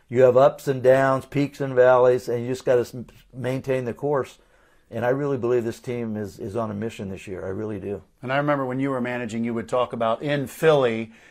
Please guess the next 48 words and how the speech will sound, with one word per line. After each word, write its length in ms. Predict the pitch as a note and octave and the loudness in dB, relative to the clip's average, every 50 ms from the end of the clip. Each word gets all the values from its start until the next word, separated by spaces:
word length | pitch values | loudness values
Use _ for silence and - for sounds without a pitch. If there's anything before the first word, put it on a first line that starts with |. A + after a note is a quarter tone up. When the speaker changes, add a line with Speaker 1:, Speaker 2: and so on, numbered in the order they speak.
| _ - | _ -4
Speaker 2:
if 380 | B2+ B2 B2 A#2+ A2+ - - A#2+ | 0 0 0 0 0 -4 -6 -4
you 180 | A#2+ A#2+ A#2+ | -2 -2 0
get 240 | G#2 C3 C3 C3 - | 2 2 2 2 0
swept 480 | - - - C#3 D3+ D3+ C#3+ - - - | -4 -4 0 2 4 4 4 2 -2 -8
in 140 | C#3 B2 | -6 -6
a 40 | A#2+ | -6
four-game 540 | - - D3+ D3+ C#3 B2 A2+ C3+ C3 B2 A#2 | -4 0 0 0 0 0 0 -2 -2 -4 -6
series, 560 | - - D#3 D3 C3+ B2 A2+ A2+ A2 A2 - _ _ - - _ - | -4 -2 0 2 2 0 0 -4 -6 -8 -12 _ _ -20 -20 _ -2
how 200 | C#3+ C#3+ C#3 C3 | 2 2 2 2
it 140 | B2 B2 - | 2 0 -2
seems 400 | - - F3 F#3 F#3 E3 C#3+ D3 | -2 2 2 4 4 2 2 2
like 260 | D3 C#3+ C3+ C3 C#3 | 2 2 2 2 0
it's, 220 | C3 B2 - - | -2 -2 -2 -4
like, 320 | C3+ B2+ B2 A#2+ A#2 - - | -2 0 0 0 -2 -4 -6
sixteen 640 | - - A#3 A3 G3+ C3+ - - E3 E3 D3+ C#3 C3 | -4 0 0 0 0 0 -4 -2 0 0 0 0 0
Speaker 1:
<laughs> 160 | A#2+ C3 B2+ | 0 0 -2
Speaker 2:
games, 340 | B2 A#2+ A2+ A2+ A2 A2+ - - - - - - G#3 | -2 -2 -4 -4 -2 2 4 4 2 2 0 0 2
you 120 | E3+ E3+ E3 | 4 4 6
know, 160 | D#3 E3 E3 | 6 6 6
'cause 160 | - F#3+ E3+ | 4 4 4
there's 180 | F#3+ G#3 F3+ G3+ | 6 6 6 8
a 60 | G#3+ G3 | 8 8
hundred 440 | F3+ G#3+ B3 B3+ A#3+ B3 A#3+ A#3 A3+ | 8 6 6 6 6 8 8 8 6
and 160 | G#3+ G3+ D#3 | 4 2 0
sixty-two 800 | - - B3 B3 - - - A#3 G#3 F#3+ D3+ - G#3 G#3+ G#3 G#3 | 0 2 0 0 0 -2 -2 0 0 0 0 2 2 4 4 4
darn 380 | F3+ - G3+ G3 G3 F#3+ F#3 - | 4 4 6 6 4 4 2 0
games. 380 | G#3 A#3 A#3+ G#3+ E3+ B2 - - - - - - - - - - - C3+ | 0 2 2 2 2 0 -2 -6 -14 -20 -20 -20 -20 -20 -16 -4 2 6
Speaker 1:
Well, 260 | D3+ D3 D3 D3+ D3+ | 8 8 8 6 4
and 280 | D#3+ D3 D3 D3+ D3+ | 4 4 4 4 4
the 60 | C#3 B2 | 0 0
two 180 | - - A#3 B3 | 0 0 0 4
guys 360 | G#3+ A3+ G#3+ G#3 F#3+ - - | 6 6 6 6 6 4 2
that 100 | F3+ E3 | 2 4
we 120 | E3+ E3+ | 4 4
got, 460 | D3+ D#3+ D#3+ E3 E3+ E3 D#3+ - - | 6 8 8 10 8 8 4 2 -2
their 220 | B2+ C#3 E3 F#3+ G3 | 2 4 6 6 6
makeup 520 | F#3 F3 F3 F3+ F3 - D#3+ D3 C#3+ - | 6 6 6 6 6 4 4 4 4 4
is, 480 | C#3 C#3 C#3 C#3 C#3 C#3 C3 - - - _ _ _ - | 4 6 6 6 6 4 2 -2 -10 -20 _ _ _ 4
I 140 | C#3 E3 G3 | 6 6 6
don't 160 | G#3 F#3 - - | 4 2 2 2
think 220 | E3+ D#3+ D#3+ D#3+ | 2 2 4 2
it's 120 | D3 - - | 0 0 0
gonna 200 | - D3 C#3 B2+ | -2 -2 0 2
bother 400 | A#2+ B2+ C3 C3 B2+ B2+ B2 B2 | 4 6 6 6 6 4 2 -2
them 160 | B2 B2+ - | -2 -2 -4
if 160 | B2 B2 - | -4 -6 -4
somebody 380 | - - C#3 C#3 C#3 C3+ B2+ A#2+ | -2 -2 0 0 0 -2 -4 -4
boos. 580 | G#2+ G2+ A#2+ A#2+ B2 A#2+ A#2+ A#2+ A#2 G#2+ - | -4 0 2 2 2 2 2 0 -2 -4 -8